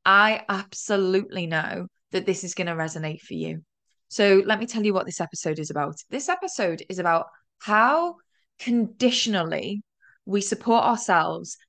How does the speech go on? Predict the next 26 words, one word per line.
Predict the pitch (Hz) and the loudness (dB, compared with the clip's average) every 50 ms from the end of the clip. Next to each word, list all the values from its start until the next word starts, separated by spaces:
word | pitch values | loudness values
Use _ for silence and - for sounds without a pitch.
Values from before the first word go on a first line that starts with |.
| _ _ _ | _ _ _
based | - 226 226 220 - - | 2 4 4 4 0 -2
on | 233 208 202 | -2 0 2
whether | 196 196 190 202 185 | 2 0 2 2 0
we're | 175 180 175 | 0 0 0
doing | 175 - 180 165 165 165 165 160 | 0 -2 -6 -6 -4 -8 -8 -2
good | - 208 233 247 277 262 - _ _ | 4 4 4 4 4 -2 -6 _ _
or | - 180 175 | -4 -4 -2
not | 180 165 156 - - | -2 -2 -4 -4 -4
good. | - 151 - - - - _ _ _ _ - - - _ | -6 -6 -6 -6 -10 -16 _ _ _ _ -20 -20 -20 _
So | - 214 | 2 4
what | 202 220 214 | 6 6 4
I'm | 220 214 | 4 2
talking | 196 - - 226 247 262 254 262 254 | 0 -2 0 2 2 2 2 -2 -2
about, | 202 160 160 170 - _ | 0 0 0 0 -2 _
good | 190 185 175 185 | -2 0 0 -2
or | 170 165 | -6 -4
not | 170 160 - | -6 -8 -6
good, | - 180 170 165 - - | -2 -2 -2 -2 -2 -4
is | 170 165 165 - _ _ _ _ _ _ _ _ _ _ _ _ _ _ _ _ | -4 -4 -4 -6 _ _ _ _ _ _ _ _ _ _ _ _ _ _ _ _
how | 196 214 220 240 262 285 294 285 | 0 4 4 6 4 4 2 0
conditional | 294 - - 240 220 202 185 208 240 226 - - - 196 175 156 156 160 160 | -6 -6 -4 -4 -4 -2 0 0 0 0 0 -2 -2 -2 -2 -4 -6 -6 -4
your | 165 160 156 | -6 -6 -6
self-support | - - 180 185 185 - - - - 185 175 170 170 170 - - | -2 0 0 0 0 -4 -12 -10 -4 -2 0 0 -2 -2 -4 -2
is | 170 160 170 202 240 240 - _ - - - _ _ _ _ | -2 -2 0 -2 -4 -6 -10 _ -20 -20 -20 _ _ _ _
based | 226 247 277 277 277 - - 196 | 2 2 2 0 -4 -2 0 0
on, | 160 156 165 180 | 2 2 0 -2